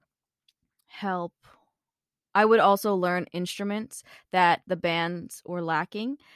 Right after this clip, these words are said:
Like, I learned French horn for wind ensemble, which is the top ensemble. So that was very difficult. And it is, it took, like, money to buy a good French horn to make me sound better. The lessons were, like,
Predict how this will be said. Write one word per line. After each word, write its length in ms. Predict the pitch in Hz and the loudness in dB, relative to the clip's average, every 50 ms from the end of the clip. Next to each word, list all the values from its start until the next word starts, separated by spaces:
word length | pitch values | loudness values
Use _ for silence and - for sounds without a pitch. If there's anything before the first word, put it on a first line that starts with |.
| _ _ _ | _ _ _
Like, 260 | - 180 170 160 - | -4 -2 -2 -2 -2
I 120 | 175 180 | -2 -2
learned 380 | 175 170 175 170 170 170 170 - - | -2 -2 -2 -2 -2 -4 -6 -10 -10
French 300 | _ - 185 175 170 - | _ -6 -6 -6 -8 -10
horn 360 | - 175 175 175 180 185 185 | -10 -8 -6 -6 -6 -6 -8
for 220 | - - 175 170 | -8 -8 -8 -8
wind 260 | 170 156 160 160 170 175 | -6 -6 -6 -6 -6 -6
ensemble, 640 | 185 196 190 - 208 185 190 190 202 202 208 202 | -6 -6 -6 -8 -8 -8 -6 -6 -8 -8 -8 -8
which 160 | 185 180 - | -8 -10 -10
is 100 | 180 170 | -14 -12
the 100 | - 165 | -12 -14
top 320 | 160 - - 175 170 180 - | -14 -12 -10 -10 -10 -8 -8
ensemble. 600 | 202 208 220 220 - 233 220 220 226 226 240 254 | -6 -6 -6 -6 -6 -8 -6 -6 -6 -6 -8 -10
So 220 | 254 - - 190 185 | -10 -8 -8 -8 -6
that 220 | 180 185 - - | -4 -6 -6 -6
was 160 | - 208 208 | -8 -10 -10
very 240 | - - 180 170 170 | -10 -8 -8 -8 -8
difficult. 600 | - 175 165 _ _ - - 165 156 - _ - _ _ _ - - - - _ _ | -10 -12 -16 _ _ -14 -12 -12 -12 -14 _ -20 _ _ _ -20 -20 -20 -20 _ _
And 140 | _ - 180 | _ -6 -6
it 140 | 175 - - - | -6 -6 -8 -12
is, 140 | 180 - - _ _ _ _ _ _ | -12 -12 -14 _ _ _ _ _ _
it 180 | 180 - - - | -4 -4 -4 -2
took, 280 | - 202 196 - - 196 | -2 -2 -2 -2 -4 -4
like, 180 | 160 - - | -4 -4 -4
money 380 | 180 180 196 196 196 202 196 196 | -4 -2 0 0 0 0 -2 -4
to 100 | - 196 | -6 -8
buy 260 | 165 175 165 160 156 | -4 -2 -2 0 0
a 200 | 156 147 139 - - | -2 -4 -6 -8 -8
good 220 | - 170 151 156 - _ _ | -8 -8 -8 -8 -10 _ _
French 260 | 139 139 - - - | -10 -10 -8 -10 -10
horn 360 | 180 175 175 175 175 175 180 | -8 -6 -6 -6 -6 -6 -8
to 120 | - 180 | -8 -8
make 200 | 151 147 143 139 | -8 -8 -8 -8
me 120 | - 131 151 | -10 -12 -12
sound 340 | - - 156 156 165 170 165 | -12 -12 -10 -8 -8 -6 -6
better. 420 | 170 165 165 165 160 160 160 - _ _ _ _ _ _ _ _ _ _ _ _ _ _ _ _ | -6 -6 -6 -6 -8 -8 -10 -12 _ _ _ _ _ _ _ _ _ _ _ _ _ _ _ _
The 120 | - 185 175 | -8 -8 -4
lessons 540 | 160 160 170 180 - 208 196 190 196 196 - | -2 -2 -2 -4 -6 -8 -8 -8 -8 -8 -8
were, 160 | 170 170 165 | -6 -6 -4
like, 380 | 156 151 147 143 139 139 - | -2 -4 -4 -4 -6 -10 -16